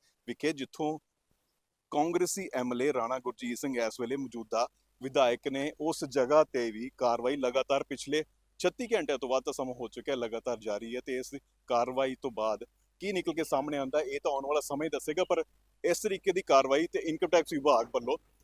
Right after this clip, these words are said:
ਤੇ ਐਡੇ ਲੰਬੇ ਸਮੇਂ ਤੱਕ ਕਾਰਵਾਈ ਤੇ ਇਹ ਤੇ ਉਸ ਦੇ ਸਵਾਲਾਂ ਜਿਹੜੇ ਜ਼ਰੂਰ ਖੜੇ ਹੁੰਦੇ ਨੇ ਕਿ ਇਸ ਤਰੀਕੇ ਦੀ ਕਿਹੜੀ ਜਾਣਕਾਰੀ ਜਾਂ ਫਿਰ ਕੀ ਡਾਕੂਮੈਂਟ ਜਾਂ ਫਿਰ ਕੀ ਆਪਣੇ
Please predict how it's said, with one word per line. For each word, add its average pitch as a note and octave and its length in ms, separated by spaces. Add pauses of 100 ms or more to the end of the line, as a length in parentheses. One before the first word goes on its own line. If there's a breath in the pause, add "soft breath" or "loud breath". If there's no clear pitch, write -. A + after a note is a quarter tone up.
(140)
ਤੇ F3+ 140
ਐਡੇ F3 280
ਲੰਬੇ E3+ 340
ਸਮੇਂ F3+ 340
ਤੱਕ - 180
ਕਾਰਵਾਈ C3 400 (300)
ਤੇ F#3+ 120
ਇਹ F3+ 360
ਤੇ E3 160 (400)
ਉਸ E3+ 200
ਦੇ C3+ 240 (260)
ਸਵਾਲਾਂ E3 560
ਜਿਹੜੇ D3 400
ਜ਼ਰੂਰ C3+ 440
ਖੜੇ D3 220
ਹੁੰਦੇ C#3 280
ਨੇ D3+ 120
ਕਿ E3+ 140 (140)
ਇਸ D3 120
ਤਰੀਕੇ D#3+ 320
ਦੀ E3+ 100 (120)
ਕਿਹੜੀ G3+ 280
ਜਾਣਕਾਰੀ C3+ 640 (280 soft breath)
ਜਾਂ D#3 100
ਫਿਰ E3+ 240
ਕੀ G#3 280
ਡਾਕੂਮੈਂਟ D3+ 540
ਜਾਂ E3 160
ਫਿਰ F#3+ 140
ਕੀ A#3 320
ਆਪਣੇ D#3+ 340